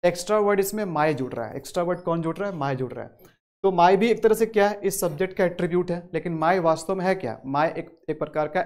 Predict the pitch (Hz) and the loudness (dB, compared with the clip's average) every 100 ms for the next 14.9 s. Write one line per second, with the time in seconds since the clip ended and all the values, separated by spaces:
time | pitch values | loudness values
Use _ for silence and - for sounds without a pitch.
0 | - 143 120 139 175 131 123 147 147 175 | -2 -4 -4 -6 -8 -6 -6 -6 -6 -6
1 | 160 165 165 165 185 - _ _ - 156 | -4 -6 -6 -6 -6 -10 _ _ -8 -4
2 | 185 180 175 147 151 160 220 185 160 139 | -4 -4 -4 -2 -2 -2 -2 -2 -2 -4
3 | 143 160 131 123 - 110 113 _ _ 127 | -6 -6 -4 -6 -8 -12 -12 _ _ -2
4 | 156 160 165 170 165 175 151 151 165 180 | -2 0 0 0 0 -4 -2 -2 -4 -2
5 | 160 135 147 180 170 143 127 151 175 - | -4 -4 -6 -6 -6 -2 -2 -4 -8 -4
6 | 147 143 - 175 160 139 143 160 165 156 | -2 -2 -4 -4 -4 -6 -8 -8 -6 -6
7 | 156 147 143 151 135 170 - - _ _ | -6 -6 -4 -2 -2 -2 -6 -20 _ _
8 | _ 127 131 147 170 - _ 139 120 143 | _ -4 -2 -2 -6 -18 _ -10 -2 2
9 | 156 180 - 143 156 165 139 139 170 - | 2 -2 -6 -2 0 -2 -2 -2 -2 -6
10 | 160 160 196 180 151 165 202 170 139 135 | -6 -6 -6 -2 -2 -2 -2 -4 -6 -6
11 | - 127 117 120 117 _ _ _ _ 196 | -8 -8 -8 -10 -12 _ _ _ _ 2
12 | 175 170 196 254 247 196 190 196 185 190 | 6 4 6 6 6 6 2 2 6 4
13 | 175 165 - 156 165 220 233 226 180 185 | 4 -2 -4 -4 0 0 0 0 2 2
14 | 190 202 165 170 170 160 160 156 165 | 2 0 0 0 -2 0 -2 -6 -8